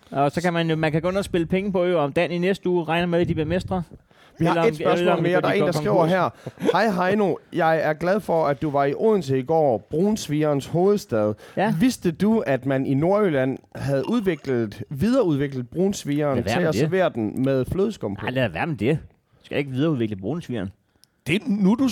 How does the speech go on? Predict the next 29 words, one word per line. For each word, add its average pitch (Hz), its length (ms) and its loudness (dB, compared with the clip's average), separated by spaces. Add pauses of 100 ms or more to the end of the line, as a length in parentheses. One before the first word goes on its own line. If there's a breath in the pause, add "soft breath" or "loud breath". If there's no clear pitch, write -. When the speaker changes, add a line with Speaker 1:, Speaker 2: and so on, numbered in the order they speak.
(140)
Speaker 3:
nu, 190 180 2 (180)
det 190 60 2
er 226 40 2
noget, 208 180 4
du 202 60 -2
ved 185 200 2
noget 190 160 2
om. 139 60 0
Det, 131 160 -4
det 151 60 0
er 220 100 -2
dit - 60 -10
fagområde. 180 580 0
Speaker 1:
Det 147 60 4
er 143 40 2
mit 143 60 -2
fagområde. 143 380 0
Speaker 2:
<laughs> - 20 -4
Det - 20 2
er 226 40 0
Speaker 1:
Altså, 190 200 2
Speaker 2:
jo - 60 2
bare 190 160 2
Speaker 1:
brunsvigeren, 165 360 2
den 185 120 -2
sidder 202 220 2
i 160 80 4
fucking 170 340 -2
skabet, 156 340 0